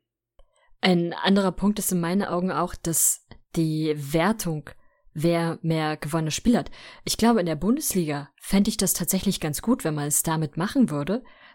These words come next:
weil du da tatsächlich eine faire Gewichtung hast. In der M L S ist es aber so, dass du nicht, dass beide Teams nicht gegen die gleichen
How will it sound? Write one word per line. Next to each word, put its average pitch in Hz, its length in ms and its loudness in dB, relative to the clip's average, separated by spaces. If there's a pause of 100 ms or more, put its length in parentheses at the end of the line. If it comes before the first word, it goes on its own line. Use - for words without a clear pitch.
weil 165 120 2
du 160 100 2
da 175 240 2
tatsächlich 175 380 -2
eine 160 140 -2
faire 190 480 2
Gewichtung 160 560 -2
hast. - 280 -8 (420)
In 165 140 0
der 170 240 2
M 170 120 2
L 151 120 2
S 247 300 0
ist 214 140 -2
es 180 120 0
aber 160 180 -4
so, 160 220 -4
dass 175 240 -4
du 160 300 -4 (140)
nicht, 170 400 -2 (800)
dass - 340 -2
beide 185 240 2
Teams 214 320 0
nicht 180 220 -2
gegen 170 140 0
die 156 120 -4
gleichen 156 760 -2